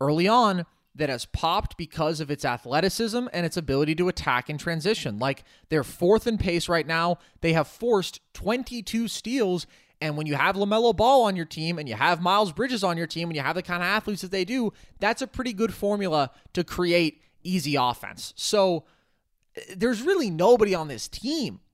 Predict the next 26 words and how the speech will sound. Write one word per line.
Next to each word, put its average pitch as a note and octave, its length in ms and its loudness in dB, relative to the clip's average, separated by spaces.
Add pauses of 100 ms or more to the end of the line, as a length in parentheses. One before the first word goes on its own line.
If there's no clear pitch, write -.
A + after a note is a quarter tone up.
who E3 120 -4
hasn't D#3 260 -4
looked C#3+ 180 -10
impressive. C3 380 -6
I D#3 80 -2
guess A#3 200 0
Rozier, F#3 400 -2
'cause D3 200 -6
he's C#3+ 100 -6
only D3+ 220 -4
played D#3+ 160 -2
in C#3+ 60 -6
the C#3 60 -2
one C#3+ 260 0
game D#3+ 220 -2
and C3+ 60 -6
he C3+ 60 -2
wasn't C3+ 300 0
very C3 240 -4
good. E3 340 2
But C3+ 200 -4 (300)
other B3+ 220 4
than D3 140 -6
that, G3 260 -2
dude, C3 260 -4 (400)
Oubre B3+ 560 0